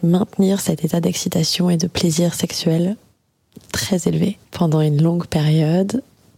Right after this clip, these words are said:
avant de lui faire atteindre l'orgasme dont l'intensité et la durée se trouvent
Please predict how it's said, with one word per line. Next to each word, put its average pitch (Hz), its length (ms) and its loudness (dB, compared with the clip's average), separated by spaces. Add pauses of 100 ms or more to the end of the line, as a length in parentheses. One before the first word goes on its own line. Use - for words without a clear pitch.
(220)
avant 180 280 2
de 196 80 4
lui 175 180 4
faire - 500 -4
atteindre 175 440 0
l'orgasme 180 640 -2 (280)
dont 175 200 0
l'intensité 175 580 0
et 180 40 2
la 165 120 2
durée 165 360 2
se - 160 -4
trouvent 175 380 -4